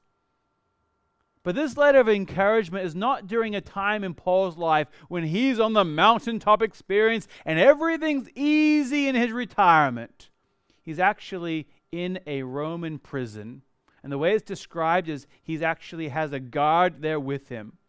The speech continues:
at all times. He's given some freedoms to have people visit with him, but he's in prison, and history tells us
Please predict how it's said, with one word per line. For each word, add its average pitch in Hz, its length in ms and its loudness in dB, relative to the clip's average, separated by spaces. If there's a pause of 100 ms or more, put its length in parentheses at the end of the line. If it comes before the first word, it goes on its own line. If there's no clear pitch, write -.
(220)
at - 120 -14
all 143 260 -4
times. 117 580 -10 (160)
He's 175 140 -6
given 294 320 -2
some 269 320 -2
freedoms 269 760 -4 (220)
to 196 140 -2
have 208 260 0
people 220 300 -6
visit 220 340 -6
with 233 220 -6
him, 226 240 -6 (120)
but 196 140 -4
he's 196 240 -4
in 190 260 -8
prison, 208 540 -6 (160)
and 165 160 -6
history 214 420 -8
tells 175 400 -4
us 185 160 -6